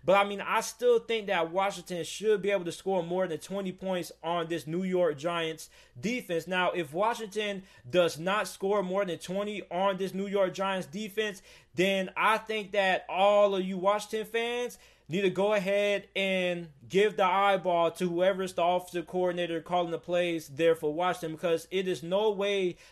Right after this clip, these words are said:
that Washington should not put up anything less than twenty-four points in this game. So, I mean, for the New York Giants, I mean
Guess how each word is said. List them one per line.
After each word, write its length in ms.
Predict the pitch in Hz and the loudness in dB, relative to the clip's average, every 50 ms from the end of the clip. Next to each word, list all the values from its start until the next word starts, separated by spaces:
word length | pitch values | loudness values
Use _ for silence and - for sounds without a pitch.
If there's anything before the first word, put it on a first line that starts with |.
| _ - | _ 0
that 300 | 131 165 170 165 151 151 | 2 4 4 4 2 2
Washington 600 | 160 190 196 196 190 185 180 170 - 185 180 175 | 2 2 2 0 0 -4 -8 -6 -6 -6 -6 -6
should 240 | - - 170 156 | -6 -6 -6 -4
not 300 | 156 175 185 190 175 180 | -2 0 0 0 0 0
put 140 | - 190 185 | -2 -2 0
up 220 | 180 170 165 170 - - | 2 0 0 -2 -4 -6
anything 680 | 175 185 202 202 202 196 - 196 190 190 185 175 170 | -6 -4 -4 -6 -8 -8 -8 -6 -4 -4 -4 -4 0
less 320 | 180 180 180 175 175 - - - - _ - | 0 2 2 2 0 -4 -10 -20 -20 _ -8
than 400 | 131 131 175 175 170 165 160 151 - _ _ _ _ _ _ _ _ _ - | -2 0 2 2 2 0 0 -4 -8 _ _ _ _ _ _ _ _ _ -12
twenty-four 720 | - 165 190 202 202 202 196 180 190 - 175 175 170 160 | -8 -4 0 0 0 0 -2 -4 -6 -2 2 4 4 2
points 420 | 165 - 180 170 165 160 147 - - | 2 0 -4 -2 -2 -4 -6 -8 -6
in 220 | 160 165 165 160 | -4 -4 -4 -2
this 180 | 147 147 135 117 | -4 -6 -6 -4
game. 460 | 120 165 175 170 165 151 131 120 104 _ _ _ _ _ _ | -2 -2 -2 0 -2 -4 -4 -6 -10 _ _ _ _ _ _
So, 280 | - - - 202 202 196 | -8 0 4 4 4 4
I 200 | 165 175 185 202 | 4 4 2 2
mean, 460 | 220 226 220 214 214 202 196 190 185 - _ _ _ _ _ _ _ _ _ _ _ _ _ _ _ - | 2 0 -2 -2 -2 -4 -6 -8 -10 -14 _ _ _ _ _ _ _ _ _ _ _ _ _ _ _ -18
for 720 | - - 185 202 202 196 196 190 190 180 175 175 170 165 | -6 -2 0 2 2 4 4 6 6 6 6 6 4 2
the 160 | 156 151 170 | 2 0 -2
New 180 | 170 180 214 240 | -2 -2 -4 -4
York 380 | 240 226 233 220 196 165 135 | 0 0 2 2 2 0 -2
Giants, 640 | 113 131 185 196 220 233 233 202 180 165 156 - - - - - - _ _ _ - | -2 -2 -2 0 0 0 -2 -2 -4 -6 -6 -8 -14 -20 -20 -20 -20 _ _ _ 2
I 120 | 151 185 208 | 4 4 4
mean 440 | 214 214 214 208 208 202 196 185 | 4 0 -4 -4 -6 -6 -8 -10